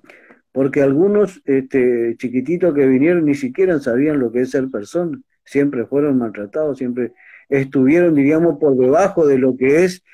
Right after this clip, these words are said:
el nivel cultural mínimo, por decirlo así, este, en su crianza. Entonces, cuando comienzan ellos a, a formarse y vos le das los valores, es decir, saber respetar una mesa,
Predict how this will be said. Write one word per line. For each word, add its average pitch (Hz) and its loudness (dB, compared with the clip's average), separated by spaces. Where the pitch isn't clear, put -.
el 143 2
nivel 139 2
cultural 139 2
mínimo, 165 2
por 107 -4
decirlo 151 0
así, 143 0
este, 131 0
en 127 -2
su 127 -4
crianza. 175 0
Entonces, 170 -4
cuando 151 2
comienzan 202 0
ellos 185 2
a, 143 2
a 135 -4
formarse 143 0
y 127 2
vos 139 0
le 139 2
das 143 2
los 135 2
valores, 120 0
es 131 0
decir, 135 0
saber 139 2
respetar 139 0
una 123 -4
mesa, 127 -2